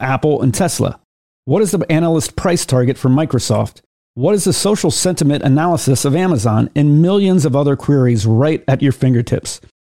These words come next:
Visit meyka dot com. That's M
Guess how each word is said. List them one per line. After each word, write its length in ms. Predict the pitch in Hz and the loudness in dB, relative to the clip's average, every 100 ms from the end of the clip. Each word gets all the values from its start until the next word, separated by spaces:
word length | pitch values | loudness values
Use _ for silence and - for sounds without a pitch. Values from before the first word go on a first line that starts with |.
| 123 | -2
Visit 360 | 180 196 185 | 0 0 0
meyka 460 | 147 123 151 165 147 | 0 0 0 0 0
dot 300 | 123 127 - | 2 0 -2
com. 400 | - 117 101 90 _ _ - | -2 0 -2 -6 _ _ -4
That's 260 | 139 135 - | -2 -2 -4
M 260 | 143 175 196 | -2 0 0